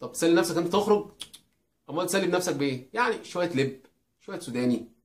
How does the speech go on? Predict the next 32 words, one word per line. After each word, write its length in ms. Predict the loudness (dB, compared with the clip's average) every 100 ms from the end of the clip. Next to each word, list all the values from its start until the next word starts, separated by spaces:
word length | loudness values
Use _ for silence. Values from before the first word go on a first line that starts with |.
| _
شويه 100 | -12
فشار. 580 | -12 -6 2 2 2 -4 _ _ _ _ _ 0
وتلاقي 220 | 8 10
دخل 200 | 10 6
على 220 | 6 6
النت 160 | 4 2
يقول 140 | 4
لك: 280 | 2 2 -12 -4
"صفحه 360 | -2 0 -2
فلان 460 | 2 6 8 10 10
الفلاني 500 | 8 4 8 10 10
بتقول 720 | 8 2 0 0 2 0 -2 -8 -20 -6
ان 200 | -2 2
الفشار 460 | 2 2 6 10 10
وجبه 240 | 8 6 0
خفيفه 720 | 2 4 4 6 8 10 10
وتقدر 440 | 8 10 10 10
تاكلها 560 | 2 4 6 8 8 8
عادي 380 | 8 6 4 0
في 80 |
الرجيم، 520 | -2 -2 -2 2 4 2
مفيش 200 | 2 0
مشكله". 420 | 0 2 0 0 -12 _ _ -4
ويخش 280 | 4 6
على 100 | 6
صفحه 220 | 4 -2 -4
فلان 340 | 0 2 2
الفلاني 380 | 0 2 2 2
التاني 500 | 8 10 12 10 6
ويقول 260 | 4 4
لك: 120 | 4 6
"بص، 400 | 6 4 -2